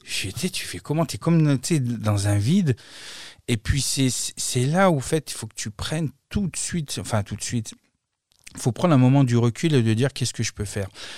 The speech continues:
Parce que là, je mets au défi n'importe qui, quand ils apprennent qu'un enfant est autiste, déjà, qu'est-ce que l'autisme ? Euh, comment ça marche, une, euh, comment on fait pour une prise en charge ? Euh, comment on vit ça au quotidien ?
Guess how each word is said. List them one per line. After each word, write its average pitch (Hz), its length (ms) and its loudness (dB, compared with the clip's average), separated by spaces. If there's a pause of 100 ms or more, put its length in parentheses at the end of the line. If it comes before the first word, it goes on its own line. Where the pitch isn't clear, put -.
(200)
Parce - 160 -2
que 143 80 4
là, 175 200 8
je 123 140 4
mets 113 220 6
au 123 100 6
défi 117 340 -2
n'importe 113 460 -2
qui, 180 380 -4
quand 113 120 -2
ils 120 160 2
apprennent 139 300 0
qu'un 104 180 -2
enfant 104 220 -2
est 107 80 0
autiste, 160 400 -6
déjà, 131 300 2
qu'est-ce - 240 -6
que 127 100 0
l'autisme ? 110 520 -2 (600)
Euh, 104 760 0 (100)
comment 139 320 4
ça 120 180 0
marche, 110 280 0
une, 110 140 2
euh, 101 340 0
comment 143 200 2
on 127 40 2
fait 123 160 -4
pour 110 160 -6
une 104 120 0
prise 101 240 -10
en 98 60 -6
charge ? 160 460 0 (520)
Euh, 107 300 2
comment 147 260 10
on 135 80 12
vit 120 260 6
ça 120 220 4
au 110 60 6
quotidien ? 135 760 2